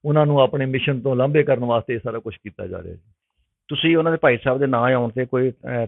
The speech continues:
Speaker 2: ਥਾਣੇ 'ਚ ਜਾਂ ਡੀ ਐਸ ਪੀ ਦੇ ਜਾਂ ਪੁਲਿਸ ਕੋਲ ਕੋਈ ਸ਼ਿਕਾਇਤ ਪਰਿਵਾਰ ਵੱਲੋਂ ਦਰਜ ਕਰਾਈ ਹੈ ਕਿ ਉਹ ਨਹੀਂ ਆ ਰਹੇ?
Speaker 1: ਨਹੀਂ, ਅਸੀਂ ਹੁਣ ਇੱਕ, ਇੱਕ, ਇੱਕ, ਇੱਕ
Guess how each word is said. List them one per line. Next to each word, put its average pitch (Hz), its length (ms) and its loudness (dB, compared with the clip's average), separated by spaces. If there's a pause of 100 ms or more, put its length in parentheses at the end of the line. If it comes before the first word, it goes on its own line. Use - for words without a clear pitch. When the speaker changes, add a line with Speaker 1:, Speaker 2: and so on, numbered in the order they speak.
Speaker 2:
ਥਾਣੇ 120 320 0
'ਚ - 20 -10
ਜਾਂ 123 300 -2
ਡੀ 113 200 -2
ਐਸ 107 160 0
ਪੀ 123 100 -4
ਦੇ 120 120 -2
ਜਾਂ 120 120 -4
ਪੁਲਿਸ 113 260 -6
ਕੋਲ 120 160 -4
ਕੋਈ 113 160 -6
ਸ਼ਿਕਾਇਤ 113 340 0
ਪਰਿਵਾਰ 113 320 2
ਵੱਲੋਂ 117 160 0
ਦਰਜ 104 180 -2
ਕਰਾਈ 117 300 0
ਹੈ 175 60 0
ਕਿ 156 100 -6
ਉਹ 143 180 0
ਨਹੀਂ 123 240 0
ਆ 110 100 0
ਰਹੇ? 98 120 -12 (400)
Speaker 1:
ਨਹੀਂ, 202 200 4
ਅਸੀਂ 196 600 4
ਹੁਣ 151 220 2
ਇੱਕ, 143 160 0
ਇੱਕ, 139 640 0
ਇੱਕ, 131 160 -4 (140)
ਇੱਕ 123 420 -8